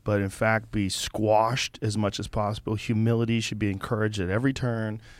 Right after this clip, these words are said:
And what does that to me is marijuana. Marijuana is the perfect drug for me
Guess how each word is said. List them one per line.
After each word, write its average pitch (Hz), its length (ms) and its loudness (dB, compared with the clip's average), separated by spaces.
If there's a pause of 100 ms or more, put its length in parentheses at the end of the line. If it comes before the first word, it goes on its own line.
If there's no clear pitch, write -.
(180)
And 107 200 -8
what 107 120 -4
does 127 200 2
that 113 220 2
to 120 100 -4
me 117 100 2
is 101 100 0
marijuana. 85 580 -4 (140)
Marijuana 127 720 6
is 104 180 0
the 101 80 -4
perfect 101 360 -4
drug 82 200 -2
for - 140 -12
me 78 140 -8